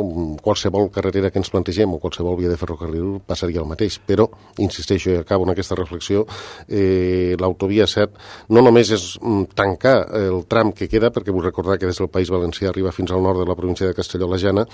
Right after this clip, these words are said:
i des d'Hospitalet tira endavant. Per tant, no es tracta de plantejar un nou eix, sinó simplement de completar un tram que se'ns va quedar aturat per una sèrie de circumstàncies aquí. Per tant, és completar això, eh, i, eh, millora molt la connectivitat del nostre territori,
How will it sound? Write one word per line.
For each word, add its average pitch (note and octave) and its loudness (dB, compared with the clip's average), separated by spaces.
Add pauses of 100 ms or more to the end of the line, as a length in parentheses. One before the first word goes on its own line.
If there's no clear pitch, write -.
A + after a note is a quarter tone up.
(300)
i A2 2
des F#2+ 2
d'Hospitalet F#2+ -4
tira G#2+ -4
endavant. F#2+ 0
Per F2 -4
tant, G2 0
no G#2+ 0
es - -4
tracta G#2+ -4
de G2 0
plantejar G2 0
un G2 4
nou G2 4
eix, G#2 2
sinó G#2 -2
simplement F#2+ 0
de G2+ 0
completar F#2 -2
un F#2+ 0
tram F#2+ 0 (300)
que F#2+ -8
se'ns F#2 -4
va F#2+ 0
quedar F#2+ 2
aturat F#2 0
per G#2 2
una F#2+ 2
sèrie F2+ 0
de F2 0
circumstàncies F2+ -2
aquí. B2 -2
Per - -6
tant, F#2+ -2
és G2+ -2
completar F#2 4
això, A2 4 (420)
eh, F2+ 0
i, C#3+ -2
eh, F#2 2
millora G2 6
molt G#2 4
la F#2+ 2
connectivitat F#2+ 0
del G2 0
nostre G2 0
territori, F#2+ -2